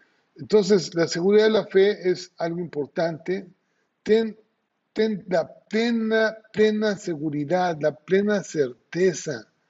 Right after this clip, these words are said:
de que Jesús fue a la cruz por nuestros pecados. Tenemos la plena certeza de que Él pagó por nuestra,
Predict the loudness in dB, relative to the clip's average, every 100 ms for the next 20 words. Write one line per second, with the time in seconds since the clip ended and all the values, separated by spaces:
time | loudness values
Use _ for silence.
0 | _ _ _ _ 0 0 2 -2 -4 -2
1 | 0 2 0 0 2 2 0 0 2 4
2 | 2 -2 -4 -2 -2 -4 -6 -6 -4 2
3 | 4 6 4 0 -6 _ _ _ -2 2
4 | 4 4 4 2 -4 _ 2 2 2 -2
5 | -2 -4 -4 _ 4 4 2 -4 -6 -8
6 | -16 _ _ -10 -8 0 2 2 -2 -4
7 | 0 0 0 -2 0 2 2 -2 -4 -4
8 | -4 -4